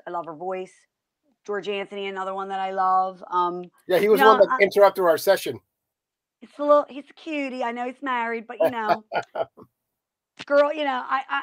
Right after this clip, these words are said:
Speaker 1: I, I appreciate their talent from
Speaker 2: Mm-hmm.
Speaker 1: where I'm at as somebody, I'm, I'm a fan to, in a sense.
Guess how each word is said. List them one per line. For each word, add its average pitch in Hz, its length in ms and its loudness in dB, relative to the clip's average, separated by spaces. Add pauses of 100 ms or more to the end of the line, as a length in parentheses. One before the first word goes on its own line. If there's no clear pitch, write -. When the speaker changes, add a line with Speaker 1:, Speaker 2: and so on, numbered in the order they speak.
Speaker 1:
I, 311 200 -4 (140)
I 294 140 0
appreciate 311 540 -6
their 262 120 -6
talent 269 640 -2 (100)
from 214 400 -2
Speaker 2:
Mm-hmm. 120 120 -14 (240)
Speaker 1:
where 254 280 0
I'm 269 320 -4
at 202 320 -6
as 214 260 -8
somebody, 233 320 -12
I'm, 302 220 -4
I'm 320 120 -8
a 320 40 -12
fan 240 480 -14 (380)
to, 226 180 -8 (120)
in 208 80 -10
a 202 40 -10
sense. 185 300 -10